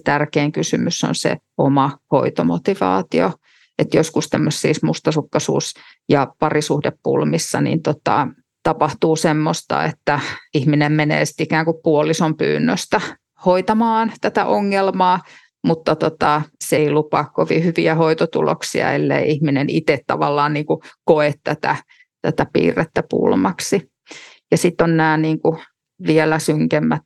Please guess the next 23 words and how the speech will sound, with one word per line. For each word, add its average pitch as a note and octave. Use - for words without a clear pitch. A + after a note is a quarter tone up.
piirteet, D#3
on D#3
nää, D3
siinä E3+
kirjassa D#3+
kuvaan C#3+
tätä D3+
dark C#3
triad, B2+
ö, -
klusteria, G#3+
eli C3+
niin B2
kuin G#2+
tämmöiset -
psykopatiapiirteet D#3
ja C3+
narsismi D#3
ja B2+
sadismi -
on D#3
ainakin D3
tällaisia -